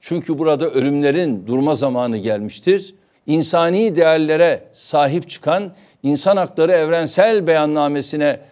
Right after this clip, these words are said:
sahip çıkanların el ele vermek suretiyle artık burada bir adım atmanın zamanı gelmiştir. On bir yıl boyunca olduğu gibi bundan sonra da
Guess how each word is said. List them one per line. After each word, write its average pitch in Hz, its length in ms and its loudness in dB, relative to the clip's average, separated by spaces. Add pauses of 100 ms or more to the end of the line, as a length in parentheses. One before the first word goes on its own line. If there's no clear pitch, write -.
(140)
sahip 156 480 -2
çıkanların 143 680 -2 (320)
el 190 140 2
ele 156 240 0
vermek 139 360 0
suretiyle 143 880 0 (200)
artık - 380 -2
burada 143 560 -2 (240)
bir 135 240 0
adım 139 260 0
atmanın 127 400 -4
zamanı 107 420 -6
gelmiştir. - 680 -18 (380)
On 185 280 2
bir 226 120 0
yıl 170 320 0
boyunca 156 360 0
olduğu 147 340 0
gibi 98 240 -10 (500)
bundan 147 320 2
sonra 147 400 0
da 170 280 -2